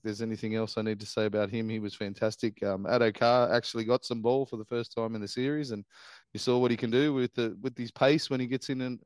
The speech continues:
around his outside, outside of his man. He's, um,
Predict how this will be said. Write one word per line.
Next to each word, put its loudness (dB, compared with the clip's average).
around 2
his -2
outside, 2
outside -2
of -2
his -8
man. -4
He's, -8
um, -4